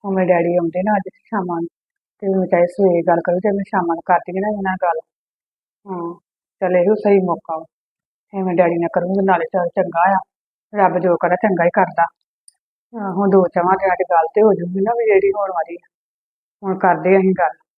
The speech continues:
ਹੁਣ ਇੰਨਾ ਚਿਰ ਅਸੀਂ ਬੋਲੇ ਨੀ, ਤੇ ਇਹਦਾ ਮਤਲਬ ਇਹ ਥੋੜ੍ਹਾ ਵੀ ਅਸੀਂ ਸ਼ੁਦਾਈ ਆਂ, ਸਾਨੂੰ ਕੋਈ ਪਤਾ ਨੀ ਗਾ।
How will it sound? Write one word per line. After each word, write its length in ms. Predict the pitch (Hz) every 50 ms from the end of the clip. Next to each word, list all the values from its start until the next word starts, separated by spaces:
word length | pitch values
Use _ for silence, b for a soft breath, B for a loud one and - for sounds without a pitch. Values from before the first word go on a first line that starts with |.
| _ _ _ _ _ _ _ _ _ _ -
ਹੁਣ 100 | 202 190
ਇੰਨਾ 160 | 190 185 180
ਚਿਰ 200 | 175 190 180 180
ਅਸੀਂ 160 | 180 180 175
ਬੋਲੇ 280 | 170 175 170 165 170 170
ਨੀ, 160 | 170 180 208
ਤੇ 80 | - 220
ਇਹਦਾ 100 | 208 214
ਮਤਲਬ 240 | 208 202 196 190 190
ਇਹ 140 | 185 180 190
ਥੋੜ੍ਹਾ 160 | - 208 214 233
ਵੀ 120 | - 269
ਅਸੀਂ 100 | 269 240 -
ਸ਼ੁਦਾਈ 240 | 240 226 202 185 180
ਆਂ, 160 | 190 196 202
ਸਾਨੂੰ 160 | 196 190 185 175
ਕੋਈ 160 | - 196 185 180 -
ਪਤਾ 180 | 185 - 175 165
ਨੀ 100 | 170 -
ਗਾ। 120 | - 202